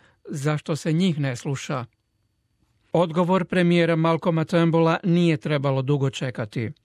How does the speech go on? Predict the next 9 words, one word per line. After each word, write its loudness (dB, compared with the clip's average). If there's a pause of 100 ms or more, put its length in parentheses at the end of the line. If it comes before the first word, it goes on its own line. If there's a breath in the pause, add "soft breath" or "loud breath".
(640 loud breath)
On 2
je 0
kazao -2
kako -2
je 0
savjet -4
zdravstvenih -2
stručnjaka -4
kategoričan, -2